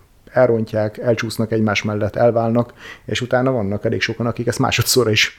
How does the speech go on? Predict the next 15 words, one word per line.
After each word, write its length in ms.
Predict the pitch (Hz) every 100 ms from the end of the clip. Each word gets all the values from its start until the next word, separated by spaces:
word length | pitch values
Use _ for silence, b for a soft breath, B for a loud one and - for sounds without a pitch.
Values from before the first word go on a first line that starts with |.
| B B
sikerül 400 | - 120 110 104
ezt, 240 | 101 -
ö, 180 | 151 123
ugyanúgy 400 | 120 139 117 117
éretlenül 460 | 120 127 139 135 131
választaniuk, 640 | 131 131 - 131 127 120
és 160 | 120 123
ugyanúgy 420 | 107 107 113 - B B B _ 113 104
továbbvinni 580 | 117 104 101 104 104 107
a, 160 | 101 -
mondjuk 240 | 110 107
a 40 |
második, 520 | 113 107 - 113 110 -
a 60 |
harmadik 540 | 113 113 104 110 -